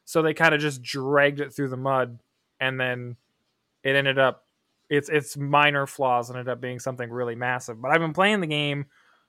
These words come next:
a decent amount now. I've probably played, like, twelve hours of it, which isn't bad for a game like this, I suppose. I, I,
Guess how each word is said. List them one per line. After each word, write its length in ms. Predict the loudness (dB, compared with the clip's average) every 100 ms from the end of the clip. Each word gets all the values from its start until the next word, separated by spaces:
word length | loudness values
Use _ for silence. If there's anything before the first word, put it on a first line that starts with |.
| _ _ -2
a 60 | -2
decent 380 | 0 -2 -2 -4
amount 340 | -2 -2 -2
now. 260 | -2 0 0
I've 200 | -2 -4
probably 220 | -4 -2
played, 160 | -2 -4
like, 180 | -4 -6 _ _ _
twelve 540 | -12 -4 -2 0 -2 -2
hours 460 | 0 0 -2 -4
of 140 | -6 -4
it, 200 | -6 -8 _ _ _ _ _ -12
which 140 | -10
isn't 180 | -6 -2
bad 240 | 0 0 0
for 120 | -4
a 60 | -2
game 180 | -4 -4
like 160 | -2
this, 200 | -2 -2
I 40 | -6
suppose. 480 | -6 0 2 2
I, 120 | 0 0
I, 140 | 2